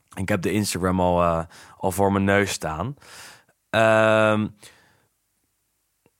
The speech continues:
ja, over de Serie B gesproken.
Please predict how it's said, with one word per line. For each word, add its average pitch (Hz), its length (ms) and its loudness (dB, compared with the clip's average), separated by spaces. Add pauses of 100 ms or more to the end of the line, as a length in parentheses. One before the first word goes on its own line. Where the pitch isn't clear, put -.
(260)
ja, 139 460 2 (180)
over 131 260 2
de 123 60 -2
Serie 123 320 0
B 160 260 2
gesproken. 92 640 0